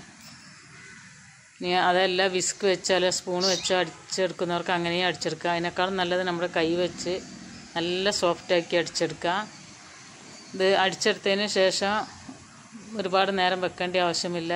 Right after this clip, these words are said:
ഇത് അരച്ചെടുക്കുക, ഉടനെ തന്നെ ഇത് fry ചെയ്തെടുക്കുക. അങ്ങനെയാണ്. ഇതിലേക്ക് പാകത്തിന് ഉപ്പ് ചേർത്ത് കൊടുക്കുക, ഒരു സ്പൂൺ ഉഴുന്ന് പരിപ്പ് ചേർത്ത് കൊടുക്കുക, ഒരു അര സ്പൂൺ കായം ചേർത്ത് കൊടുക്കുക. അവർ കായാണ് കൂടുതലായി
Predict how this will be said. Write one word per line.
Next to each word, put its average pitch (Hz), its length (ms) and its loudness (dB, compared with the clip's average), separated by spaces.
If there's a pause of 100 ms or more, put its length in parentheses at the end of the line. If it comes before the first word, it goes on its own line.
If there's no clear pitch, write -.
ഇത് 180 160 2
അരച്ചെടുക്കുക, 180 680 -2 (680)
ഉടനെ 180 260 0 (100)
തന്നെ 180 240 0 (260)
ഇത് 185 120 -2 (180)
fry 170 120 4 (120)
ചെയ്തെടുക്കുക. 165 420 -2 (140)
അങ്ങനെയാണ്. 165 440 -2 (1000)
ഇതിലേക്ക് 202 400 2
പാകത്തിന് 185 480 4
ഉപ്പ് 180 220 -6
ചേർത്ത് 170 280 2
കൊടുക്കുക, 170 300 0 (1040)
ഒരു 185 180 2
സ്പൂൺ 202 260 -2 (400)
ഉഴുന്ന് 185 280 2
പരിപ്പ് 185 320 2
ചേർത്ത് 170 300 2
കൊടുക്കുക, 165 280 -2 (560)
ഒരു 190 160 0 (260)
അര 175 120 2 (120)
സ്പൂൺ 175 260 -6 (140)
കായം 165 360 0
ചേർത്ത് 160 300 -2
കൊടുക്കുക. 151 300 -6 (1080)
അവർ 180 140 0 (120)
കായാണ് 185 420 6 (100)
കൂടുതലായി 175 420 2